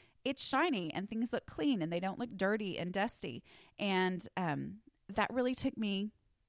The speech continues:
no effort at all. It was just a matter of one, running one extra load of dishes.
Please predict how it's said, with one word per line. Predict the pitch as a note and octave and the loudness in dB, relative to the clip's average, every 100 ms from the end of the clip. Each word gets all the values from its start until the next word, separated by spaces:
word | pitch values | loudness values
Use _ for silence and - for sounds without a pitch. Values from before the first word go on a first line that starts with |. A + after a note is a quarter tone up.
| _ | _
no | G3+ G3+ G#3 | 0 2 2
effort | - G3+ - F#3+ - - | 2 0 0 -2 -2 -2
at | F3+ | 0
all. | - E3 E3+ - F#3 _ | 2 4 4 0 -10 _
It | F#3+ | -4
was | G3 F#3 | -2 -4
just | - F#3 F#3+ - | 0 2 2 -2
a | |
matter | F#3+ E3+ E3+ | -2 0 0
of | F#3 | -2
one, | E3+ D#3+ | -2 -2
running | - G3 F#3+ E3+ E3+ - - | 0 2 4 2 0 -6 -18
one | - G#3+ F#3 F3+ | -6 2 2 2
extra | - - E3+ | -2 -4 -4
load | D3+ C#3 | -2 -2
of | E3 | -4
dishes. | F3 - - - | -8 -8 -10 -14